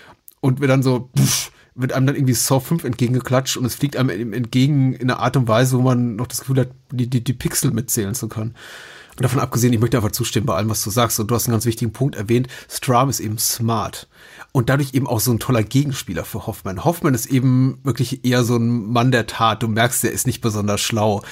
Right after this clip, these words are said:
Und der kann schon auch so die Aktenlage ein bisschen manipulieren oder Leuten was zuflüstern, was eben nicht stimmt und ein bisschen intrigieren.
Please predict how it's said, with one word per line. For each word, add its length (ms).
Und 100
der 100
kann 260
schon 240
auch 320
so 160
die 200
Aktenlage 1300
ein 60
bisschen 280
manipulieren 800
oder 220
Leuten 280
was 200
zuflüstern, 500
was 140
eben 180
nicht 140
stimmt 340
und 140
ein 40
bisschen 260
intrigieren. 640